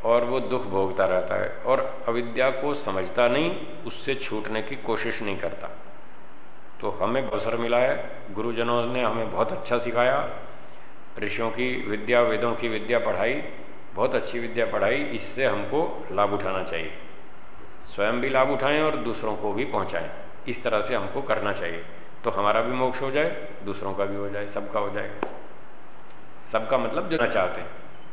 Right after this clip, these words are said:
बाकी सब जानना नहीं चाहते वैसे, <laughs> कोई जबरदस्ती नहीं है मोक्ष में जाने की। कई बार मैं प्रवचन करता हूं तो लोग पूछते हैं, "गुरुजी, अगर सारे मोक्ष में चले जाएंगे तो संसार कैसे चलेगा?"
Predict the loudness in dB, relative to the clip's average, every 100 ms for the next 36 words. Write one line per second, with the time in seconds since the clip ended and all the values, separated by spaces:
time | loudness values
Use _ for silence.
0 | -4 -4 0 0 0 2 2 4 4 4
1 | 0 4 4 4 2 2 0 -2 -4 -4
2 | -4 -4 -4 0 0 0 -2 0 2 4
3 | 2 2 0 0 0 0 0 2 0 0
4 | 0 4 4 2 0 -4 -4 -4 -4 -4
5 | -4 -4 -6 -6 -6 -6 -6 -6 -6 -6
6 | -6 -6 -4 -4 -4 -4 -6 -6 -6 -6
7 | -6 -2 2 6 6 6 4 4 4 4
8 | 4 4 4 4 4 2 2 2 0 0
9 | 0 0 2 4 4 6 2 2 2 4
10 | 4 4 2 2 0 2 2 4 4 4
11 | 2 0 2 4 8 8 8 4 2 2
12 | 2